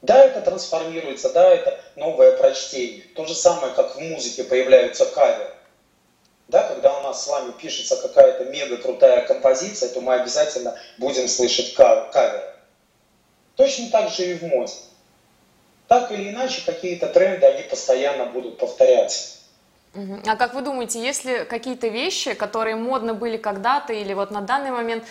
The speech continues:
Speaker 2: но они уйдут в небытие и больше никогда перестанут быть модными?
Speaker 1: <laughs> Ну вот я расскажу про себя. У меня есть такая привычка, я, а, донашиваю оде-, одежду, ну вот просто до дыр.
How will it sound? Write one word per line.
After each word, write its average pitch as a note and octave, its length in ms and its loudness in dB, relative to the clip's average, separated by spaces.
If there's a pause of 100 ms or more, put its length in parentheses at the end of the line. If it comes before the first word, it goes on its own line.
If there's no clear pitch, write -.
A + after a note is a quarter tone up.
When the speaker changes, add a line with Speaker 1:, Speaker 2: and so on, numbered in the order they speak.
(240)
Speaker 2:
но C4 160 -2
они C4+ 180 -4
уйдут C4 320 -6
в A#3+ 60 -12
небытие A#3+ 680 -6
и A#3 220 -8
больше A3 340 -6
никогда G#3+ 300 -4
перестанут F3 500 -12
быть E3 160 -16
модными? E3 360 -14 (120)
Speaker 1:
<laughs> - 0 - (1200)
Ну F3 160 0
вот F#3 140 -6
я F3 140 8
расскажу - 400 0
про - 160 -12
себя. A3 440 -2 (240)
У C#3 100 -14
меня F#3 200 -6
есть F#3 180 -10
такая - 380 2
привычка, - 420 -10
я, - 440 2
а, C#3 400 2
донашиваю C#3 600 0 (140)
оде-, C3 320 -4
одежду, C#3 500 -2
ну B2+ 80 -8
вот C#3+ 180 -6
просто C#3+ 380 2
до C3 180 6
дыр. A#2+ 200 -12